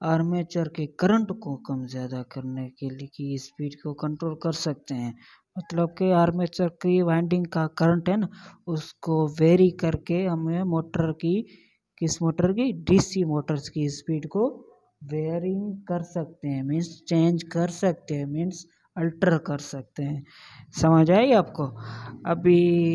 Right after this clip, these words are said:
इंशाल्लाह ये आपको पसंद आया होगा। अभी मिलेंगे इंशाल्लाह next वी-, video में। तो आप अपना ख्याल रखें और भाई को अपनी दुआ में याद रखें और please like and subscribe कर दें।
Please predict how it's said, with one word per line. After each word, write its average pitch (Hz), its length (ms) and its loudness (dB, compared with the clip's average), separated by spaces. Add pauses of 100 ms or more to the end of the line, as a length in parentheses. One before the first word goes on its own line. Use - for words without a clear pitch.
(180)
इंशाल्लाह 170 640 4
ये 170 160 8
आपको 165 300 4
पसंद 185 400 2
आया 226 180 8
होगा। 233 400 6 (400)
अभी 156 260 2
मिलेंगे 160 600 6
इंशाल्लाह 160 800 4
next 160 560 2
वी-, 185 380 4
video 180 320 2
में। 170 160 0 (560)
तो 156 120 -2
आप 151 320 2
अपना 156 300 0
ख्याल 156 320 0
रखें 185 300 0
और 160 120 2
भाई 147 300 0
को 156 220 -6
अपनी 151 500 -2 (480)
दुआ 156 220 2
में 151 220 2
याद 170 260 4
रखें 202 600 -2 (180)
और 139 180 -6 (120)
please 151 280 -2
like 147 420 -2
and 147 440 0
subscribe 160 680 -4 (100)
कर 175 120 -2
दें। 190 320 -2